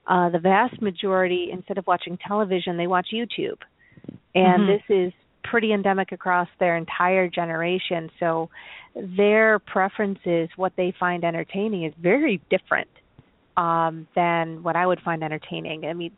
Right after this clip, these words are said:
Speaker 1: they're, um, a lot of what they consume is more, uh, what, you know, everyday people talking about stuff. Um, so, uh, other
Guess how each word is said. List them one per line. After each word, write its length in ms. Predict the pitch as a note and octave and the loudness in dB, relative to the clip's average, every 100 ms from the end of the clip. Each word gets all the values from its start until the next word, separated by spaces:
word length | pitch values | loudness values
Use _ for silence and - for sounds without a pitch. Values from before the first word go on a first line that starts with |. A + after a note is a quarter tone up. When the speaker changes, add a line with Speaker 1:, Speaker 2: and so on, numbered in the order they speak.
| _ | _
Speaker 1:
they're, 440 | G3+ F#3+ F#3+ F#3+ F#3 - - - - - - | 2 4 4 4 0 -6 -20 -20 -20 -8 0
um, 560 | F#3 E3+ E3 E3+ D#3+ _ _ _ _ _ _ _ _ _ F#3 - | 2 2 0 -8 -14 _ _ _ _ _ _ _ _ _ -20 -4
a 80 | G#3+ | 0
lot 220 | G#3+ G3+ | 2 2
of 100 | C4 | 2
what 200 | A3 A3 | 0 0
they 100 | G3 | -2
consume 960 | F3+ F#3 F3+ - C#4 D#4 A#3+ F#3+ F3+ F#3+ G#3+ | -4 -8 -12 -12 -10 -8 -6 -6 -6 -6 0
is 500 | G3+ F#3+ F#3 F3+ F3+ - _ _ _ _ _ | 2 4 2 2 -2 -10 _ _ _ _ _
more, 560 | A3+ A#3+ A#3+ A#3 A#3 - | 2 4 6 6 4 2
uh, 460 | G3 G#3 G3+ F#3+ F#3 | 0 2 2 2 0
what, 160 | G3 - G3+ _ - | -6 -10 -16 _ -18
you 100 | G3 | -14
know, 140 | F#3 - _ _ - | -12 -14 _ _ 0
everyday 460 | A3 A3+ G#3 G3 | 2 0 0 0
people 720 | - A3+ B3 F#3 D#3+ D#3 F3 A3+ _ _ _ _ _ _ _ _ _ - - | -2 -8 -6 -2 -2 -2 -6 -10 _ _ _ _ _ _ _ _ _ -16 -2
talking 380 | G3 G3+ A3+ G3+ | 0 0 -2 -2
about 320 | F3 E3+ - - - | 0 0 -2 -10 -8
stuff. 280 | - - - - - | -4 -4 -8 -20 -6
Um, 380 | G#3 F#3 F#3 F3+ - | 2 4 4 2 -4
so, 260 | F#3 F3 - - - - - _ - | -4 -4 -6 -16 -20 -20 -20 _ -4
uh, 280 | G#3+ G3 F3+ - | 2 4 4 4
other 580 | G3 G#3 G#3 G3 F#3+ | 2 4 4 2 0